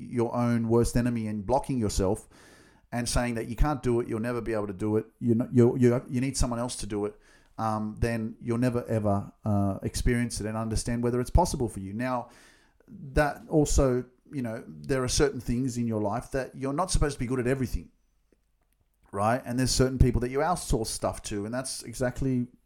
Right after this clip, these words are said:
how I work with my team as well. There's, they have different positions in helping me run my company, and I'm not supposed to do everything because I'm only one person anyway. You need help,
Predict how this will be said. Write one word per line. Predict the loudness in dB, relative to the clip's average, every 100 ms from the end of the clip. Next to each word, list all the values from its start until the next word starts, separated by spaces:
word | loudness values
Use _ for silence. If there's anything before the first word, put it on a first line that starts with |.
| -10
how | -4 -2 0
I | 0 -2
work | -2 -4 -4
with | -8 -6
my | -4
team | -2 -2 -4
as | -2
well. | 0
There's, | 0 -2 -4 -8 -14 -20 _ _
they | -6 -4
have | -6 -6
different | -6 -2 4
positions | 4 2 -4 -6 -6
in | -4
helping | -4 6 6 6
me | -2 -2
run | -2 -2 -2
my | -2
company, | -2 -4 0 0 0 -6 -20 -20 -10
and | -8 -2
I'm | -2
not | -2 -2
supposed | 0 -2
to | -4
do | -6 -6
everything | -4 -6 -6
because | -6 -6
I'm | -4
only | -2 0
one | -2
person | -2 -6 -2
anyway. | 0 0 -4 -8 -6
You | -4
need | -2 0
help, | 2 0 -2